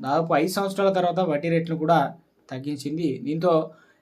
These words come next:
ఈఎంఐ భారం తగ్గిందని చెప్పవచ్చు. ఇప్పుడు మరో శుభవార్త తీసుకొచ్చింది రిజర్వ్ బ్యాంకు. లోన్ తీసుకునే వారికి, ఆ,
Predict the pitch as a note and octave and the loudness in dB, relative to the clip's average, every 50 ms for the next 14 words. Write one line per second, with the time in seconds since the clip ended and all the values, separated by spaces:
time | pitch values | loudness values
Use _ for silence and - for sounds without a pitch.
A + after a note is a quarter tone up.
0 | _ - D3+ F3+ G#3 G#3+ G#3+ G#3+ G#3+ F#3+ F3+ F3 F3+ F#3+ F#3+ F#3 F3+ E3+ E3 E3+ | _ -4 2 4 4 6 6 6 6 8 8 8 8 8 6 2 0 -2 -2 -2
1 | E3 E3 E3 E3+ E3 E3+ D3+ D3+ D3 D3 D3 C3+ - F3 D#3+ C#3 C#3 C#3+ - - | -2 0 0 0 -2 -4 -6 -6 -6 -6 -6 -6 -4 -2 -2 -2 -2 -6 -8 -2
2 | D#3+ E3 D#3 C#3 C#3 C#3 D3 E3+ F3 E3 E3 D#3 D#3 D#3+ D#3+ D#3 - F3 D#3+ C#3 | 0 2 2 2 0 -2 -2 -2 -2 -4 -4 0 0 2 0 2 2 2 2 2
3 | C3+ - - _ _ D3 C#3 - - D#3+ D3+ - - E3+ F#3+ F3 C3+ D3 C#3+ C#3+ | 0 -2 -8 _ _ -10 -10 -6 -6 -6 -6 -6 -8 -4 -4 -2 -2 -2 -4 -6
4 | C#3 C#3 C#3 C3+ C3 - D3 C#3 C3 C3 B2+ - _ _ _ _ _ D3 F3 G3 | -6 -6 -8 -8 -8 -8 -8 -6 -6 -8 -10 -14 _ _ _ _ _ 2 2 2
5 | G3+ G3 G#3+ G3 F#3+ - F#3+ F3+ E3+ E3 E3 D#3+ E3 G3 F#3 C#3 C#3 C#3 - _ | 2 2 -2 -4 -4 -4 -2 0 2 2 2 2 0 0 0 0 -2 -4 -8 _
6 | _ _ _ _ _ _ _ - C3+ | _ _ _ _ _ _ _ 0 2